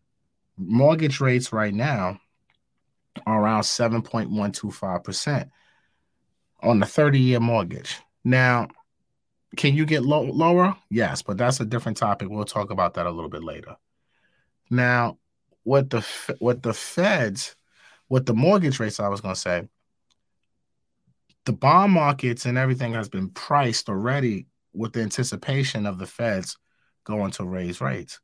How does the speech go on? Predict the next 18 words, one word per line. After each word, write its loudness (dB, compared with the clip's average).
I 8
don't 4
think 0
mortgage 2
rates -4
are -6
gonna -4
get -6
any -4
higher -2
than -4
what -8
we're -10
seeing -8
right -12
now. -14
Maybe 6
a, 2